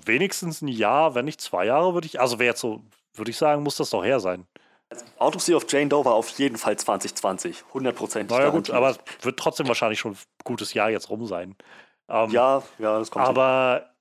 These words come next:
Speaker 1: das ist halt so, so ein Film, wo ich das Gefühl hab, der spielt letztendlich ja auch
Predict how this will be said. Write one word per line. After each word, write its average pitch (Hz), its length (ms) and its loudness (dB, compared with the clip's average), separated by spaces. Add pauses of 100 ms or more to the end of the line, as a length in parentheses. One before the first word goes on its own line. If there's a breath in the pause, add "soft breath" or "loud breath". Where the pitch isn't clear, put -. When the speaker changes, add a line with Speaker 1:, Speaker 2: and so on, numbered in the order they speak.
(420)
Speaker 1:
das 160 340 -2
ist - 60 -2
halt 151 140 2
so, 143 220 -2
so 143 140 -4
ein 143 60 -2
Film, 151 300 0
wo 139 80 2
ich 131 80 -2
das - 160 -4
Gefühl - 200 -4
hab, - 100 -4
der 156 140 4
spielt 156 260 0
letztendlich 143 420 0
ja 135 100 4
auch 147 300 0